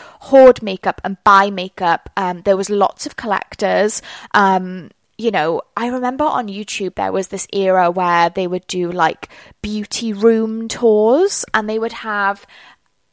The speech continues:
everyone will know what I'm talking about when I start describing this, but the, like, white ikea drawers with the clear, um, drawer dividers, and it was like, "This is my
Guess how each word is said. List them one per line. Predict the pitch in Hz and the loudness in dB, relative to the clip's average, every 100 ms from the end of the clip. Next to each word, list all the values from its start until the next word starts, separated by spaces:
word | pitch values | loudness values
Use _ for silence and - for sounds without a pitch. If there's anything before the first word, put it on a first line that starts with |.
| 240 | 0
everyone | 240 254 247 | 4 4 4
will | 214 202 | 2 -2
know | 196 180 175 | 0 0 0
what | 180 185 180 | 0 0 0
I'm | - 190 185 | -2 -6 -8
talking | 190 180 - | -8 -8 -8
about | 180 170 | -4 -2
when | 175 | -4
I | 180 | -8
start | 185 190 - | -6 -6 -6
describing | - 196 175 180 | -6 -2 -2 -4
this, | 170 196 | -10 -10
but | - - | -10 -6
the, | 202 | -4
like, | 196 175 190 | -2 -4 0
white | 190 190 - | 0 0 -4
ikea | 214 - - 202 185 | -6 -8 -10 -6 -4
drawers | 180 190 175 131 131 190 196 | -4 -4 -2 -2 -4 -6 -8
with | 185 - | -8 -8
the | 196 | -14
clear, | - - 196 180 170 156 175 - - - - _ 214 | -14 -8 -4 -2 0 0 0 -2 -12 -20 -20 _ -2
um, | 196 170 175 165 135 - _ - - _ - | 0 -2 -8 -16 -20 -20 _ -20 -20 _ -14
drawer | 202 214 196 | 0 4 4
dividers, | 202 196 208 170 185 185 98 156 - | 2 0 0 -2 -2 -4 -4 -4 -4
and | 208 | -6
it | 196 | -4
was | 202 214 | -6 -6
like, | 196 - | -8 -8
"This | 202 - - | -10 -8 -12
is | 226 - | -12 -8
my | 240 247 | -6 -6